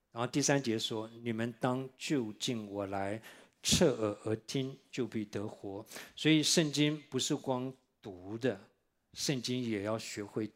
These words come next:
听的。啊，那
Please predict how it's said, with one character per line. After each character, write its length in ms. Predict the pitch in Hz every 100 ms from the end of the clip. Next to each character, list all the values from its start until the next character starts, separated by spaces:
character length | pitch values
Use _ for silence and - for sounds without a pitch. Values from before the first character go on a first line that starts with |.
| -
听 440 | - 151 135 135
的。 160 | 113 - _ - - - - _ - _ _ _ _ _ _ _
啊， 220 | - - - _ _ _ _ 139
那 160 | 127